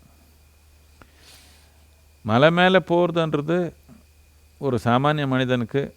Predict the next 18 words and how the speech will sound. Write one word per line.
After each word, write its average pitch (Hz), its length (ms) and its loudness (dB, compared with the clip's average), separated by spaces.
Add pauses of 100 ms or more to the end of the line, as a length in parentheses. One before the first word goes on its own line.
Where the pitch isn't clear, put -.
ஒரு 107 240 -6
கோயில் 123 320 -2
மலை 110 240 -2
மேல 113 200 -2
போட்டா 98 500 -6 (220)
அது 87 220 -6
ஏறி 120 340 0
போறதுலயே 113 500 0
அவன் 107 180 -2
அகங்காரம் 95 640 -4
அணிஞ்சு 101 240 -8
போகணும். 101 400 -8 (920)
இப்ப - 220 -10
எல்லாம் 135 420 0 (100)
கார்ல 139 460 2 (100)
போறது 135 400 -2
வேற 135 220 6
விஷயம். 123 420 0